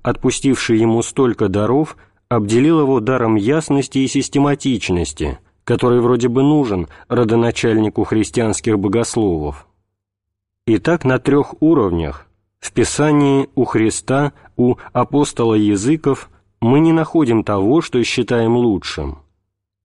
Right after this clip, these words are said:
Если это сделал Бог, значит, ему виднее. Быть может, нам было бы очень вредно получить то, что мы хотим. Быть может, именно потому, что учение Божие ускользает от нашего систематизирующего разума,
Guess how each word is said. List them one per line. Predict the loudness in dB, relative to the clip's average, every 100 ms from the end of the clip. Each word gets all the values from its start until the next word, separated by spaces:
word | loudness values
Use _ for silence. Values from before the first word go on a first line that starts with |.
| -8
Если | -2 0 0 0 2
это | 2 0
сделал | 0 0 0 2 0
Бог, | 0 0 0 -4 _ _
значит, | -2 0 0 -2 -4
ему | 0 2 2 2
виднее. | 0 0 0 0 -4 -10 _ _ _ _ _ _ _ -4
Быть | 0 2
может, | 2 2 2
нам | 0 2
было | 2 2 2
бы | 0
очень | 0 0 0
вредно | 2 2 0 -2 -6 -12 -16 -2
получить | 2 2 2 -4 -2
то, | -2
что | 0 0
мы | 0 0
хотим. | 0 -4 -2 -4 -4 -6 -14 _ _ _ _ _ _ -4
Быть | -2 2
может, | 2 2 0 0
именно | 2 4 4 2
потому, | -2 -2 2 2 0 -4 -20
что | -14 -2 2
учение | 2 2 2 2 2 2
Божие | 2 2 2 0 -2 -2
ускользает | -4 0 0 0 0 0 0 -2
от | -4 -2
нашего | 0 0 0 0 0
систематизирующего | -2 -2 0 0 2 0 2 2 2 0 0 -2 0
разума, | 0 -2 0 -2 -2 -8